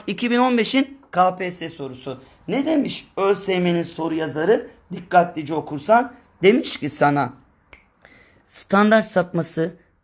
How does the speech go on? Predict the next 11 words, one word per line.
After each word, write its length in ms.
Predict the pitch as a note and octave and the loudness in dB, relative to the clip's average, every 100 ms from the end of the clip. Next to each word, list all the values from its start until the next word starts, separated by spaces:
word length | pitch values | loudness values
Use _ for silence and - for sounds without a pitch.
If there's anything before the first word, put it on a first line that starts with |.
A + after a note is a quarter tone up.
| - | 2
en 380 | F3+ G#3+ G3 D3+ | 4 4 2 0
düşük 420 | D3 - E3+ - | -2 -4 -6 -2
olanı 440 | C#3 C3+ C#3+ D3 | 0 2 0 -2
bul 220 | C3 B2 C3 | -4 -6 -4
demiş. 380 | A#2+ A#2 - - - _ | -4 -4 -8 -14 -20 _
Bak, 180 | F3+ F#3 | -2 -2
bunun 260 | C#3+ E3+ A3 | -4 0 2
anlamı 420 | G3+ D3 C#3+ F3+ | 4 2 2 0
şu. 400 | - - A#2+ B2+ - - - | -2 -4 -4 -4 -10 -20 -20
Standart 640 | - - - F3 F#3+ A#3+ - | -16 -4 2 4 4 -2 -2
sapması 760 | - E3 - C#3+ - C#3 A#2+ | 2 2 4 -2 0 -2 -4